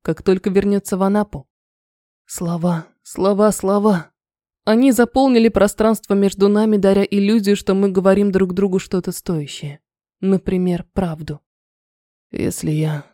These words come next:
тебе понадоблюсь, ты знаешь, где меня найти», сказал Макс, изображая улыбку. «Если он мне понадобится. Если».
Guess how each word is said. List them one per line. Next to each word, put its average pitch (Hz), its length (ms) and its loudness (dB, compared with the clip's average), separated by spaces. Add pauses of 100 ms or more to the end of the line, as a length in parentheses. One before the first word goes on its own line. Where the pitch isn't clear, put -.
(100)
тебе - 240 -8
понадоблюсь, 170 880 -6 (400)
ты 233 140 -4
знаешь, 151 400 -6
где 151 180 -6
меня 143 260 -8
найти», 143 460 -12 (600)
сказал 208 500 0
Макс, 226 320 -2
изображая 196 640 0
улыбку. 214 580 -2 (840)
«Если 190 560 -2
он 180 240 -2
мне 175 200 -2
понадобится. 180 840 -8 (720)
Если». 190 640 -2